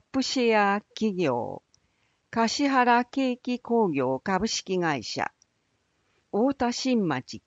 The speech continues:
九。昭和二十二年創業。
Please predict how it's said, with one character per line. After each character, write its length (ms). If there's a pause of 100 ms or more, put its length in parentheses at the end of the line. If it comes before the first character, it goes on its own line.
九。 280 (1700)
昭 340
和 160
二 260
十 360
二 220
年 340
創 360
業。 400